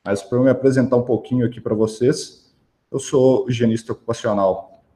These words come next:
certificado pela B H O, sou químico também de formação e sou um dos fundadores da Analytics Brasil,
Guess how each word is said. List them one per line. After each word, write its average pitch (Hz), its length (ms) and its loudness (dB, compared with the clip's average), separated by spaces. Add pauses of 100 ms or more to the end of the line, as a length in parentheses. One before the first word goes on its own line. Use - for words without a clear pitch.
(460)
certificado - 600 0
pela 101 200 2
B 98 100 2
H 98 300 4
O, 131 440 2 (200)
sou - 280 -4
químico 143 400 -2
também 107 380 0
de 113 60 -6
formação 117 800 -4
e 131 120 -2
sou 139 300 -2
um 147 140 0
dos 143 100 -10
fundadores 120 480 0
da 123 80 2
Analytics - 920 -4
Brasil, 104 680 0